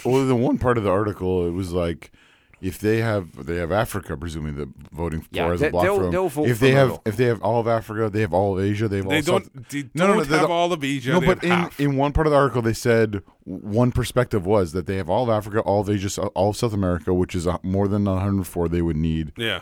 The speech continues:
Speaker 1: to, to
Speaker 2: Yeah.
Speaker 1: get this.
Speaker 3: South America, you'd think they would ha-, uh, be on, uh, uh, North America's side 'cause it's a ki-, similar time
Speaker 2: Yeah,
Speaker 3: zones and
Speaker 2: and
Speaker 3: everything. You get
Speaker 2: less
Speaker 3: so
Speaker 2: travel and everything as
Speaker 3: Exactly.
Speaker 2: well.
Speaker 3: So I'd, uh, be surprised about that. And, and you, I,
Speaker 1: Wait,
Speaker 3: I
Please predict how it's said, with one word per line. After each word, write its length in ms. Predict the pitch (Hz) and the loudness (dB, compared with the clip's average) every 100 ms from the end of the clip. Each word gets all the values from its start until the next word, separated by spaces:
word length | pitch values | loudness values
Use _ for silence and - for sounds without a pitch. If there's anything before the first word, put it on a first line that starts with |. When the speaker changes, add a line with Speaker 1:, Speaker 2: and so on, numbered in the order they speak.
| - | -10
Speaker 1:
to, 80 | - | -12
to 60 | |
Speaker 2:
Yeah. 160 | 101 90 | -6 -2
Speaker 1:
get 160 | 87 - | -4 -6
this. 240 | 62 - _ - | -14 -14 _ -10
Speaker 3:
South 320 | - 196 202 | 0 0 0
America, 340 | 139 160 143 | 0 0 0
you'd 180 | 120 120 | -2 -2
think 180 | 165 165 | -4 -2
they 60 | |
would 180 | 120 110 | -2 -2
ha-, 260 | - 120 - | -2 -4 -4
uh, 260 | 107 104 104 | -8 -8 -8
be 180 | 107 117 | -6 -6
on, 240 | 107 98 - | -6 -10 -8
uh, 220 | 101 95 87 - | -6 -6 -10 -6
uh, 180 | 113 101 | -6 -6
North 240 | 110 131 123 | -4 -4 -2
America's 360 | 120 160 139 | 0 0 0
side 140 | 127 113 | -2 -2
'cause 200 | 120 110 | -4 -6
it's 140 | 113 | -8
a 140 | 123 107 _ | -8 -10 _
ki-, 160 | - 117 | -20 -18
similar 360 | - 160 147 113 | -8 -2 -2 -2
time 320 | - 131 156 | -4 -8 -6
Speaker 2:
Yeah, 120 | 151 | -4
Speaker 3:
zones 160 | - 110 | -4 -4
and 80 | 110 | -4
Speaker 2:
and 80 | |
Speaker 3:
everything. 260 | 147 165 107 | -4 -4 -6
You 100 | 110 | -4
get 240 | 113 92 | -4 -6
Speaker 2:
less 360 | 117 117 139 196 | -10 -6 -6 -6
Speaker 3:
so 200 | - 127 | -10 -10
Speaker 2:
travel 320 | 135 226 196 | -10 -8 -8
and 100 | 117 | -6
everything 120 | 101 123 | -6 -6
as 40 | |
Speaker 3:
Exactly. 440 | 110 131 135 110 98 | -2 0 0 -2 -4
Speaker 2:
well. 80 | 101 | -4
Speaker 3:
So 140 | 117 | -4
I'd, 280 | 113 117 107 | -4 -6 -4
uh, 160 | 117 | -4
be 140 | 113 120 | -4 -6
surprised 400 | 123 - 156 143 | -6 -2 -2 -2
about 180 | 98 95 | -6 -4
that. 260 | 120 98 - _ _ _ _ | -4 -6 -14 _ _ _ _
And, 180 | - 131 | -2 -2
and 160 | 127 135 | -2 -2
you, 160 | 120 139 - | -2 -4 -2
I, 80 | |
Speaker 1:
Wait, 80 | |
Speaker 3:
I 20 | 151 | 4